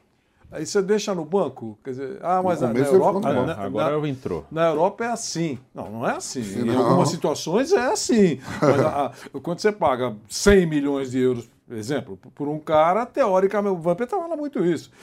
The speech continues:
Speaker 1: Não, não chega pra você ficar sentado no banco.
Speaker 2: O Antony
Speaker 1: Mas é
Speaker 2: foi comprado por cem milhões de euros pra
Speaker 3: É.
Speaker 2: não jogar.
Speaker 3: Mas tá muito claro, assim, que o, o, o clube não quer que o Cristiano fique, e ele é, não é
Speaker 2: Ele
Speaker 3: bobo,
Speaker 2: já
Speaker 3: ele
Speaker 2: descobriu,
Speaker 3: percebe isso
Speaker 2: pau,
Speaker 3: há um bom
Speaker 2: vai
Speaker 3: tempo.
Speaker 2: sai na
Speaker 1: E
Speaker 2: conta
Speaker 1: também
Speaker 2: do
Speaker 1: não quer
Speaker 2: clube.
Speaker 1: pagar,
Speaker 3: E,
Speaker 1: né?
Speaker 3: e não quer pagar, não
Speaker 2: Só
Speaker 3: quer deixar
Speaker 2: que,
Speaker 3: o cara ir.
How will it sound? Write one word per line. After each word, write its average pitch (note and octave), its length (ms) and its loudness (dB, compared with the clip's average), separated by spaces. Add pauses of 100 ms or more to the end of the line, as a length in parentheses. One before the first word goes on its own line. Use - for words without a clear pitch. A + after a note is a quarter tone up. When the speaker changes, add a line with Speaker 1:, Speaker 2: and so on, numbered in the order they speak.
(140)
Speaker 1:
Não, C3 80 -8
não B2+ 260 -6
chega C4+ 360 0
pra A4+ 120 -6
você F#3+ 240 -4
ficar C#3 220 -6
sentado C3 340 -6
no A2+ 120 -8
banco. B3 260 0
Speaker 2:
O - 20 8
Antony A#3+ 260 4
Speaker 1:
Mas G#3+ 60 2
é G#3 40 2
Speaker 2:
foi A#3 100 4
comprado G#3+ 320 4
por F#3+ 80 4
cem G#3+ 140 2
milhões A3+ 200 0
de G3 60 4
euros G#3 180 8
pra A3+ 180 4
Speaker 3:
É. G#3+ 40 2
Speaker 2:
não G#3 100 2
jogar. F#3 300 6
Speaker 3:
Mas F3+ 100 2
tá A#3+ 100 0
muito C4+ 200 -2
claro, F3+ 200 2
assim, B2 160 -8
que D#3 120 -4
o, C#3 40 2
o, B2 600 -4
o - 80 -6
clube G3 220 2
não G#3+ 160 2
quer D#3 160 2
que - 80 -12
o - 20 -20
Cristiano A2 400 -2
fique, C3+ 500 -6
e A#2 140 0
ele C#3+ 240 0
é, F#2 80 -2
não A#2 140 -2
é G#2+ 60 0
Speaker 2:
Ele G#2 80 -2
Speaker 3:
bobo, B2 100 6
Speaker 2:
já C3+ 80 8
Speaker 3:
ele C3 80 6
Speaker 2:
descobriu, C3+ 300 6
Speaker 3:
percebe C3+ 380 6
isso C#3 180 2
Speaker 2:
pau, C#3+ 280 6
Speaker 3:
há G#2 60 2
um G#2+ 80 -2
bom A2 240 0
Speaker 2:
vai D3+ 140 0
Speaker 3:
tempo. A#2+ 100 2
Speaker 2:
sai - 100 2
na E3 80 2
Speaker 1:
E - 40 -2
Speaker 2:
conta E3+ 180 0
Speaker 1:
também F#3 160 4
Speaker 2:
do F3+ 60 0
Speaker 1:
não C3 60 2
quer F#3 100 6
Speaker 2:
clube. F#3+ 180 -6
Speaker 1:
pagar, D#3 300 2
Speaker 3:
E, D#3+ 40 2
Speaker 1:
né? E3 60 4
Speaker 3:
e D#3+ 40 6
não F3 100 2
quer E3+ 140 4
pagar, G#3 440 6
não A2+ 100 -2
Speaker 2:
Só - 160 2
Speaker 3:
quer E3 100 2
deixar F#3 160 4
Speaker 2:
que, F3+ 60 2
Speaker 3:
o - 20 -18
cara F#3+ 200 -4
ir. - 20 -2